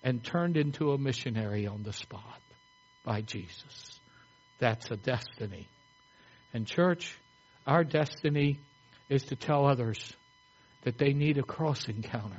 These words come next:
with Jesus. People need to know. Matthew twenty-eight,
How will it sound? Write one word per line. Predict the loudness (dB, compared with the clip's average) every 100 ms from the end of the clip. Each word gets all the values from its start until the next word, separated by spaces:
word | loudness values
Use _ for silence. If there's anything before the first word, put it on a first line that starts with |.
| -12
with | -12
Jesus. | -10 -10 -10 -16 -20 -20 -20 -20 _ _ _ _ _ _ _ _
People | -4 -4 -2
need | -2 -2
to | -2
know. | -2 -2 -4 -4
Matthew | -2 -2 -2 -8
twenty-eight, | -4 -2 2 4 4 0